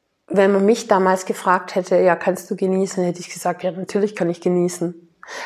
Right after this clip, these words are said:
Aber es war nur im Kopf, aber nicht sp-, körperlich spürbar. Wenn's echte Freude, echte Inspiration, echte, e-, wenn's echt ist, dann ist es immer auch im Körper spürbar.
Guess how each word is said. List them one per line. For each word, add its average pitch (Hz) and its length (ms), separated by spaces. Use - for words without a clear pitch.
Aber 190 140
es 185 180
war 170 80
nur 202 340
im 208 160
Kopf, - 580
aber 185 240
nicht 214 300
sp-, - 240
körperlich 208 560
spürbar. 170 640
Wenn's 185 240
echte 254 420
Freude, 180 760
echte 226 340
Inspiration, 185 1200
echte, 190 580
e-, - 180
wenn's 196 420
echt 262 400
ist, 180 260
dann 175 140
ist 196 220
es 175 160
immer 247 600
auch 185 240
im 190 160
Körper 180 380
spürbar. 175 680